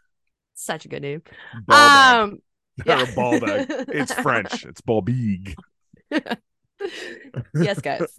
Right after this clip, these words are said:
Speaker 1: It is.
Speaker 2: All right. Uh, a-, anyways.
Speaker 1: All right, anyways.
Speaker 2: Um, you can't. I, I, I just don't understand. You can't take back a lifetime ban. Is
Speaker 1: No.
Speaker 2: what I'm saying.
Speaker 1: The other thing on that flip side too with Shoeless Joe Jackson is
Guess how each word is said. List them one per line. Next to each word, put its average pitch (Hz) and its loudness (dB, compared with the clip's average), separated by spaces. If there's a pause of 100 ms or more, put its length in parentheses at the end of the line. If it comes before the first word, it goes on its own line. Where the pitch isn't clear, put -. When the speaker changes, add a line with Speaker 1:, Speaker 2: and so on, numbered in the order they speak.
(120)
Speaker 1:
It 240 0 (140)
is. 165 2
Speaker 2:
All 190 0
right. 131 0 (120)
Uh, 165 -4
a-, 196 -6
anyways. 175 2
Speaker 1:
All 254 8
right, 196 4
anyways. 240 2 (220)
Speaker 2:
Um, 147 2 (1800)
you 208 -2
can't. 254 0 (720)
I, 131 -12 (380)
I, 190 -2
I 220 0
just 247 -6
don't 269 -6
understand. 269 -10
You 233 -6
can't 277 -4
take 233 -6
back 208 -2
a 160 0
lifetime 165 -4
ban. 233 -6 (200)
Is 214 -10
Speaker 1:
No. 214 2
Speaker 2:
what 151 0
I'm 110 -8
saying. 87 -12 (280)
Speaker 1:
The 370 4
other 453 6
thing 415 2
on 339 2
that 339 2
flip 294 -4
side 269 -4
too 392 -2
with 240 -4
Shoeless 285 -8
Joe 269 -4
Jackson 349 -4
is 254 -6